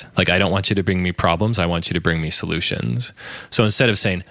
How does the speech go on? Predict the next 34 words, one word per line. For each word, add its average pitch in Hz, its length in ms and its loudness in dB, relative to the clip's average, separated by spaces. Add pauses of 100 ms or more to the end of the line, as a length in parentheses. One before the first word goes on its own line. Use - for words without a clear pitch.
"This - 220 2
is 92 60 0
a 87 60 0
problem, 85 440 2
what 92 160 2
do 90 60 0
we 85 100 0
do?" 82 560 -2
I 95 80 0
want 92 220 -2
you - 40 -2
to 85 80 0
come 85 220 -2
to 82 40 -2
me 80 120 -2
and 80 120 -4
say, 85 340 -2 (360)
"This 104 140 2
is - 80 -2
a 95 80 2
problem. 85 680 0 (180)
Here's 92 300 0
three 107 280 2
solutions 87 500 0
I've 85 160 0
thought 87 260 2
of. 80 240 -2 (200)
I 101 80 0
think 92 240 -2
option 90 340 -2
A 85 100 2
is 82 120 -4
the - 100 -2
best. 78 400 -2